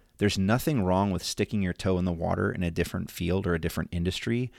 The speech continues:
to see what's going on without committing. And this is kind of the way I like to do a lot of different things. Like, I'll dabble in, "Hey, I wanna try to make this product," right? And then I go and try to make the product,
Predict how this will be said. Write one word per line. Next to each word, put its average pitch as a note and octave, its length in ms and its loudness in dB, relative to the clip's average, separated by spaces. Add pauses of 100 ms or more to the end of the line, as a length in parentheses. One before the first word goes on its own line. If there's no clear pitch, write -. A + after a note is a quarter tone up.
(360)
to G2 120 0
see - 300 2
what's G2 240 2
going F2+ 320 2
on G2 380 0 (420)
without G2 340 6
committing. - 520 -2 (920)
And G#2+ 260 6 (140)
this C#3 220 2
is F3 240 0 (240)
kind F#3 200 6
of G#3 60 4
the C#3+ 100 6
way A#2+ 140 8
I G2+ 80 10
like F#2 220 4
to F#2+ 100 -2
do F2+ 500 0 (800)
a G#2+ 60 2
lot G2+ 200 8
of G#2+ 60 4
different E2+ 300 -2
things. E2 260 -2
Like, F2+ 160 4
I'll A2+ 140 8
dabble F#2+ 420 6
in, F2+ 380 2
"Hey, A2 180 4
I G2+ 40 6
wanna G2+ 160 4
try - 140 4
to F#2 60 6
make F#2 160 2
this - 140 -4
product," - 440 2
right? F2+ 220 0
And G2 160 2
then F#2+ 220 4
I G2 100 2
go G#2+ 220 6
and G#2 100 6
try A2 140 6
to F#2+ 60 6
make A2 180 4
the F#2+ 60 0
product, F#2+ 440 2